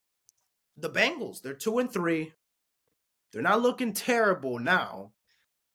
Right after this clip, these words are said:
They look like they're back on their feet. Joe Burrow looked like his old self. Or not even really his old self. Like Joe Burrow is supposed to be,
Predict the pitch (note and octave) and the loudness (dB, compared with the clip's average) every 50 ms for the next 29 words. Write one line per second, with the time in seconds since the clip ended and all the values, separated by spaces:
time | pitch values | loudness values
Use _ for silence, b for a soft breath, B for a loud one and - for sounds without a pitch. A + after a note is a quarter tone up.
0 | _ B2 B2 C3+ F3+ G3+ G#3 A#3 A3+ A3 G#3+ G#3+ - G#3 G3 - - F3+ F#3+ F#3 | _ -2 2 2 2 2 4 4 4 4 4 2 2 0 2 2 4 2 2 4
1 | - G3 G3 G3+ G3+ G3 G3 F#3+ - - B3 B3 B3 B3 B3 G3+ C3 C3 C3+ C3 | 4 2 2 4 4 0 -2 -2 -2 0 2 2 4 2 2 0 -2 -2 -2 -2
2 | B2 A2+ C3+ D3 F3 F#3+ G3 F#3+ F#3+ F#3 F#3+ F#3+ F#3+ F#3+ - G3 F#3+ F#3 F#3 - | -2 0 2 4 6 8 8 6 6 6 4 2 2 2 2 2 2 2 2 2
3 | - F#3 F#3 - - _ D3 E3 E3 D#3+ D#3 - - - A#3+ B3 B3 A#3+ A#3 A#3 | 2 2 2 0 -2 _ 2 4 4 4 2 2 2 4 4 4 6 4 4 2
4 | - - - - _ _ _ _ _ _ _ _ _ - D3 B2+ A2+ A#2+ B2 A#2+ | 0 -4 -16 -20 _ _ _ _ _ _ _ _ _ 2 2 4 4 4 2 2
5 | G2+ G#2 G2 G2 F#2+ - - B2 G2+ F#2 F#2 - - A2 G2 G2 - b b b | 2 0 0 -2 -4 -4 -4 -6 -6 -6 -6 -4 -4 -4 -6 -6 -10 b b b
6 | b A#2+ D3 F3 E3 - - - - - D3+ - - C3+ F#3+ G3+ G#3 F#3+ F#3+ G3 | b -2 0 0 0 -2 -6 -10 -10 -10 -12 -14 -6 -2 2 2 2 2 4 6
7 | A3+ A#3+ G#3+ F3 D3+ C#3 C3 A#2+ A#2 B2 B2 - D3 B2 - _ - - A#3 A3+ | 6 6 6 6 2 -2 -4 -4 -6 -6 -6 -8 -8 -10 -10 _ 2 4 6 6
8 | G3 F#3+ - - D#3 B2+ A#2+ A#2+ A2 A#2+ C3 D3 - | 6 4 2 -2 -2 -2 -2 -2 -4 -4 -6 -8 -10